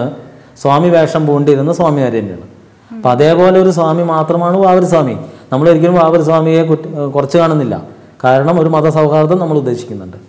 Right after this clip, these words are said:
പക്ഷേ അയ്യപ്പ കഥയിൽ പറയുന്ന പോലെ അയ്യപ്പനും വാവരും തമ്മിലുള്ള ഒരു വാവരംഗം ഒരിക്കലും നടക്കാത്തൊരു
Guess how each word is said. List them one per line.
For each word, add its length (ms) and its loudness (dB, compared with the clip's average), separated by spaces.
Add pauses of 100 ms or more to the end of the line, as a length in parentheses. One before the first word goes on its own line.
(340)
പക്ഷേ 220 0 (180)
അയ്യപ്പ 400 2
കഥയിൽ 260 4 (100)
പറയുന്ന 400 2
പോലെ 320 0 (420)
അയ്യപ്പനും 460 2
വാവരും 340 4
തമ്മിലുള്ള 380 2
ഒരു 140 2
വാവരംഗം 680 2
ഒരിക്കലും 340 -6
നടക്കാത്തൊരു 480 -2